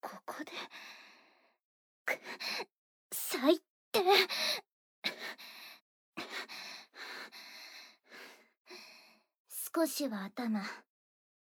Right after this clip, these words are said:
冷えました。でしたら、その熱くなったのも一人で冷ましてくださいね。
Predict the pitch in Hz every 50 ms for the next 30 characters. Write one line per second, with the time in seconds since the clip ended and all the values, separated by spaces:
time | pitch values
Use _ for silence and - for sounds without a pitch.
0 | _ - - 240 233 240 240 226 233 240 - - - 180 180 175 - - - -
1 | _ _ _ _ _ _ _ _ _ _ _ _ - - - - - - - _
2 | _ _ _ _ _ _ _ _ _ _ _ _ _ _ _ _ - 185 185 185
3 | - - - 180 165 160 175 160 - - - - _ _ _ _ _ _ _ _
4 | _ _ - - - 233 220 220 226 220 220 220 214 - - - 226 214 208 214
5 | 214 - - 226 170 160 156 156 165 - - - 311 302 269 269 240 208 - -
6 | 185 196 214 208 - 196 185 - 180 175 170 - 185 180 165 165 170